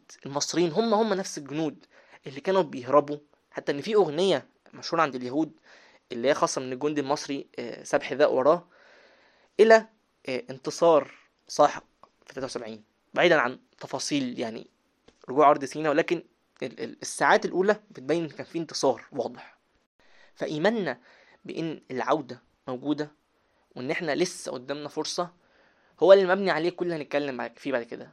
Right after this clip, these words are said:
اللي هنتكلم بعد كده عليه لغاية إن شاء الله آخر رمضان هو بناء الدولة أو أسس الدولة،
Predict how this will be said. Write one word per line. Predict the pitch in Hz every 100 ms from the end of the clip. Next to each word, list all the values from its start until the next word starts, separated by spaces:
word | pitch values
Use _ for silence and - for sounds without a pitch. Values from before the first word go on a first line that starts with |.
| -
اللي | 160
هنتكلم | 175 180 180
بعد | 135 127
كده | 156 147
عليه | 131 156 156
لغاية | 139 123 135 143
إن | 131
شاء | 143
الله | 147
آخر | -
رمضان | 135 127 143
هو | 143
بناء | 139 139
الدولة | 120 127 120 110 _ _ _ _ _ -
أو | 135 143 143
أسس | 147 - -
الدولة، | 131 120 117